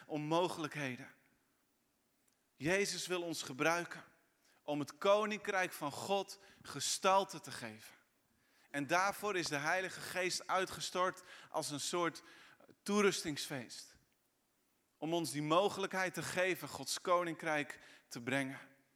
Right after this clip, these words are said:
Vandaag wil Jezus doen wat hij deed op die allereerste Pinksterdag.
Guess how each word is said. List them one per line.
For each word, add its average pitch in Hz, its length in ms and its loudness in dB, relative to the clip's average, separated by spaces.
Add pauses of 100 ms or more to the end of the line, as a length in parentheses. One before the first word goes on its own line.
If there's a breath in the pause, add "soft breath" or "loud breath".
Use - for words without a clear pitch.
(200 soft breath)
Vandaag 165 580 0
wil 185 180 -2
Jezus 160 400 -2
doen 131 340 -2 (560 loud breath)
wat 131 140 -6
hij 135 180 -2
deed 180 460 0 (260 loud breath)
op 139 140 -4
die 135 160 -2
allereerste 180 800 -2
Pinksterdag. 151 880 -6